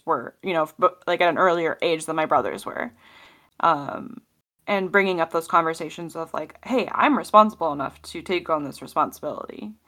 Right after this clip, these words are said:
You know, give me, give me that bill. I'm gonna pay for it on my own."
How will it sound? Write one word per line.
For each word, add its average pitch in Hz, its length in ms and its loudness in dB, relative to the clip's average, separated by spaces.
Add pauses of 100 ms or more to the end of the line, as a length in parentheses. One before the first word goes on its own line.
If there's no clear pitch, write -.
(520)
You 160 120 -8
know, - 320 -8 (460)
give 202 200 2
me, 214 220 -2
give 254 220 6
me 254 160 6
that 180 260 10
bill. 156 260 6
I'm 165 240 4
gonna 165 160 0
pay 180 220 -2
for 156 240 2
it - 60 0
on 139 120 2
my 139 160 -2
own." 147 460 -6